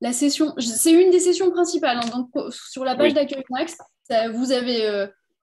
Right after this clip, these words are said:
Speaker 1: le, le keynote d'intro et les sneaks. Vous, c'est les deux à voir <laughs> si vous devez en voir deux. Voilà, de, de toute façon, on en parlera le reste de la semaine,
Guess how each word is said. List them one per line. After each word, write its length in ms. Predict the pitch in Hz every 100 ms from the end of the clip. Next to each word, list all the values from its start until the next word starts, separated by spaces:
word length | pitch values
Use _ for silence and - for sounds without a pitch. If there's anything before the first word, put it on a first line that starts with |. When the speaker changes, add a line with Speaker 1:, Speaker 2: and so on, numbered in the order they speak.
| -
Speaker 1:
le, 420 | 226 214 214 220
le 180 | 240 285
keynote 420 | 320 302 302 -
d'intro 460 | 269 254 277 285 -
et 120 | 277
les 100 | 285
sneaks. 420 | 269 277 370 - - _ _
Vous, 200 | 233 247
c'est 180 | 247 233
les 160 | 233 226
deux 180 | 262
à 180 | 285 269
voir 300 | 254 254 330
<laughs> 40 | 339
si 100 | 285
vous 140 | 247
devez 200 | 254 269
en 120 | 285
voir 260 | 240 233 226
deux. 300 | 214 262 349 _ - - _
Voilà, 360 | 254 233 233 269
de, 280 | 240 202 202
de 120 | 208
toute 120 | 202
façon, 220 | 214 220
on 80 | 285
en 100 | 208
parlera 300 | 214 208 226
le 80 | 262
reste 160 | 220 208
de 60 |
la 120 | 214
semaine, 180 | 220 -